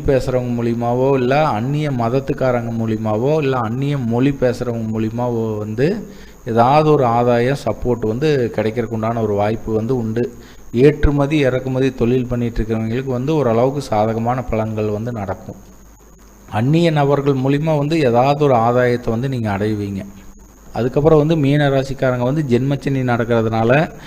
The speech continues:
நீங்க எந்த மாதிரி விஷயத்துல வந்து கவனமா இருக்கணும் அப்படின்னா, இந்த காலகட்டத்துல தான் வந்து தொழில் ஆரம்பிக்கலாம், அதை செய்யலாம், இதுல பணம் போட்டா டபுளா எடுத்துடலாம், ட்ரிபிளா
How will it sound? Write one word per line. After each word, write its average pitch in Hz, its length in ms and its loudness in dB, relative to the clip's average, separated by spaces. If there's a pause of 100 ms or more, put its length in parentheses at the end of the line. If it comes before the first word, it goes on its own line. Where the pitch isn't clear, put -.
(280)
நீங்க 120 180 2 (140)
எந்த 139 200 4
மாதிரி 160 320 4
விஷயத்துல 131 420 6
வந்து 139 220 0
கவனமா 123 400 4
இருக்கணும் 120 320 0
அப்படின்னா, 123 400 0 (600)
இந்த 117 120 4 (100)
காலகட்டத்துல 135 640 4
தான் 139 180 4
வந்து 135 160 -2 (120)
தொழில் 123 320 6
ஆரம்பிக்கலாம், 117 640 2
அதை 113 160 4 (100)
செய்யலாம், 120 480 2
இதுல 123 300 4
பணம் 123 240 2
போட்டா 123 220 4 (100)
டபுளா 117 360 6
எடுத்துடலாம், 113 480 0
ட்ரிபிளா 123 360 6